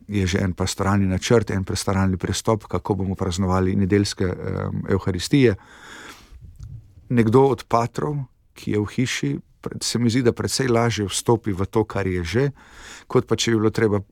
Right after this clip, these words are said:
m, prositi križem kražem enega duhovnika, da bo vstopil, a ne. Tako da zagotovo, zagotovo z moje strani, kot rečeno, s strani sadov,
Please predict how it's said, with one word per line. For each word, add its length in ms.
m, 340
prositi 560
križem 360
kražem 540
enega 280
duhovnika, 540
da 100
bo 140
vstopil, 360
a 140
ne. 60
Tako 240
da 20
zagotovo, 640
zagotovo 640
z 80
moje 260
strani, 400
kot 180
rečeno, 420
s 120
strani 280
sadov, 520